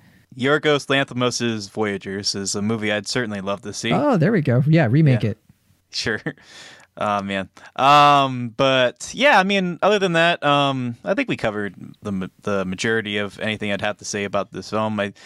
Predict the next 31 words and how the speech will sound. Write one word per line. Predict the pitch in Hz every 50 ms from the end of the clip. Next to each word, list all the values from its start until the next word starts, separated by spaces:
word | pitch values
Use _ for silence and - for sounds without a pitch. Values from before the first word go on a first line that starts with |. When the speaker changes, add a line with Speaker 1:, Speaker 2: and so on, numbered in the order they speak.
| - - -
Speaker 1:
I | - 151
do, | 165 160 285 311 311 277 240 202 175 - - _ _ -
I | 143 147
do | 151 208 233
wanna | 214 190 151
say, | - 156 143
though, | 123 131 127
I | 123
think | 120 - 196 202 - - - _ _ _ _ _ _ _ _ _ -
the | - 120 139 135
last, | 131 143 160 180 208 226 226 202 - -
like, | 165 156 139 117 101 - - -
five | - - - - 143 139 135 120
minutes | 117 117 117 110 - -
of | 104 -
film, | - 107 98 104
I, | 104 101 90 -
I | - 107 107
genuinely | 98 92 - 127 135 131 123 117 107
really | 101 104 110 107 101
liked. | 98 101 101 95 92 92 - - - - _ _ - - - - _ -
And | - 104 113
I |
think | - 151 156 139
that | 147 131 -
kinda | - 143 139 127 117
settled | 107 - - 123 120 117 110 107
into | 107 98 - -
something | 127 113 98 110 104
I | 104
felt | 104 - - 117 110 107 - -